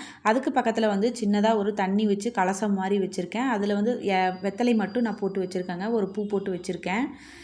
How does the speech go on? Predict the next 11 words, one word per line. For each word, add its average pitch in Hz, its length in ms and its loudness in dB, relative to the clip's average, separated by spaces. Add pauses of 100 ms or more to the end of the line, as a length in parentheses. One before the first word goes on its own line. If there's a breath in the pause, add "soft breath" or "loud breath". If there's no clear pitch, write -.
(240 loud breath)
நம்ம 262 380 8
நிலைவாசல்ல 269 640 6
வந்து 220 240 2
கட்டியிருக்கிற 208 400 2
அந்த 196 180 2
நெல்மணியிலிருந்து 214 840 4
கொஞ்சம் 202 260 2
கொஞ்சமா 202 320 0
வந்து 196 200 2
விழுந்துட்டே 196 440 2
இருக்கும். 196 460 0